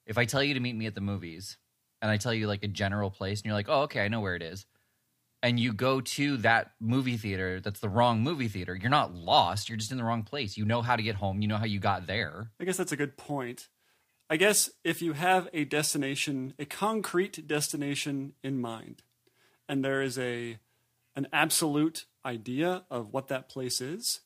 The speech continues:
Speaker 2: right? If you said, "Let's meet at the movies," and you go to one theater, theater and I go to another theater, neither of us are wrong, but neither of us are right, <laughs> I guess. And so neither of us are lost.
Speaker 1: Right.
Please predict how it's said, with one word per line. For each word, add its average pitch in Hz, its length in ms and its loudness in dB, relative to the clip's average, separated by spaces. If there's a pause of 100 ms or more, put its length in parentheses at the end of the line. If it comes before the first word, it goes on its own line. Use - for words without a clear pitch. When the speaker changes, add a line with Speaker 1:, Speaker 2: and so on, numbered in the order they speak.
Speaker 2:
right? 147 160 4
If 151 100 -4
you 196 80 2
said, 185 180 8
"Let's 151 160 0
meet 156 240 2
at 139 60 -8
the 131 60 -2
movies," 127 400 2
and 127 60 -4
you 127 60 -2
go 135 80 -2
to 117 40 -2
one 123 140 -4
theater, 117 320 -6 (140)
theater 120 300 -4
and 113 100 -10
I 117 80 -8
go 117 160 -6
to 110 100 -16
another 123 220 -8
theater, 104 420 -14 (600)
neither 156 280 6
of 135 80 2
us 135 160 0
are 131 120 -2
wrong, 160 580 2
but 135 180 -6
neither 123 240 -4
of 117 80 -6
us 120 140 -6
are 113 100 -6
right, 147 380 -2 (140)
<laughs> - 100 -10
I 156 60 2
guess. 214 440 -2
And 143 120 -6
so 139 80 -2
neither 135 240 -2
of 127 60 -2
us 139 120 -2
are 127 80 -4
lost. 139 400 -2
Speaker 1:
Right. 117 200 8